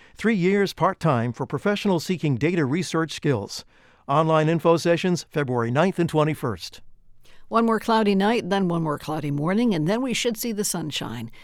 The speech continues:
Speaker 2: Gradually breaking through during the day tomorrow. A windy, dry, chilly day on Saturday, right about the mid-thirties. Sunday should bring bright sunshine, although we shouldn't break out of the mid-thirties. Could see the sunshine lasting into early next week.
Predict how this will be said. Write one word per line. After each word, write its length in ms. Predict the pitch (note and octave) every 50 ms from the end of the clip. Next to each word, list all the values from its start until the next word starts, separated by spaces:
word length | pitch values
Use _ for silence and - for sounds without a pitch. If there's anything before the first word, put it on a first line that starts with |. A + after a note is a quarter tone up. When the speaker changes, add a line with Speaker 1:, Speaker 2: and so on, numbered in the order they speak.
| - - -
Speaker 2:
Gradually 420 | - D#3+ D3+ D3+ - C#3 C3+ C#3+
breaking 360 | - D3+ D3 C#3+ - C#3+ C#3+
through 180 | - - D#3 D3
during 260 | C#3 D#3 D#3 C3+ C3
the 60 | C3
day 180 | B2+ - C#3 C#3+
tomorrow. 440 | C#3 C#3 C3 C3 C3+ D3 E3+ F3+ E3+
A 40 | C3+
windy, 400 | B2+ D3 E3 F3 E3 E3 D#3 C#3+
dry, 520 | B2 B2+ C#3 D3+ D3+ D3+ D#3 D#3+ D#3 - -
chilly 360 | - - A#3 A#3+ A#3+ F#3 D3+
day 300 | - - A#2+ B2+ C#3 C#3
on 220 | C3+ C#3 C#3 A#2+
Saturday, 480 | - - - B2+ B2 C#3+ A2 D3 E3+ F#3+
right 220 | F#3 C#3+ C3 B2
about 180 | B2+ - B2+ -
the 80 | - C#3
mid-thirties. 580 | D3+ - - - E3 F3 E3+ D3 D3 D3+ - - - - - - -
Sunday 380 | - - A3 G#3+ G3+ F#3+ F#3+ E3
should 200 | - - G#3 F3
bring 220 | F#3 F#3+ F3+ D#3+
bright 300 | C3+ D#3+ F3 G3 G3 -
sunshine, 760 | - - G#3 G3+ G3 F#3+ - - G3+ G3 G3 F#3+ G3 F#3+ F3+
although 500 | - - E3 D#3+ D3+ E3+ E3 E3 E3 D#3+
we 220 | D#3+ D3+ D#3 D#3+ -
shouldn't 300 | - - F3 F3+ D#3 C#3
break 240 | D3 D3 C#3 - D3+
out 160 | D3 D3 C#3+
of 120 | C3 C3
the 80 | - C#3+
mid-thirties. 920 | C#3+ D3+ F3 F#3+ E3+ - - - - E3+ E3 E3+ F#3 A3 A#3+ A#3+ - - - - - - - _ _ _ _ - - - -
Could 220 | - A#3+ A3+ G#3+
see 100 | - E3+
the 80 | - D#3+
sunshine 480 | - - D#3+ D#3+ D3+ C#3+ - D3 C#3 C3+
lasting 440 | B2+ C#3 D3+ D#3 D3 - D#3+ D3+
into 200 | C#3+ C3+ - -
early 240 | - - E3+ F3 E3+
next 320 | D#3+ D#3+ E3 D#3+ - - -
week. 320 | G3+ B3+ A3 A3 - -